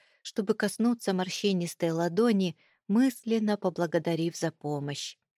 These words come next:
«Всегда рада помочь толковой ученице», откликнулась та, будто зная, о чем я думала. «Приляг на полчасика, а я пока приготовлю бодрящий отвар. Выпьешь его, и тогда поговорим.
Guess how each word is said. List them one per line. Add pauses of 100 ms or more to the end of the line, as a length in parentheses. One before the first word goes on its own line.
(120)
«Всегда
рада
помочь
толковой
ученице», (400)
откликнулась
та, (260)
будто
зная,
о
чем
я
думала. (560)
«Приляг
на
полчасика, (100)
а
я
пока
приготовлю
бодрящий
отвар. (360)
Выпьешь
его,
и
тогда
поговорим.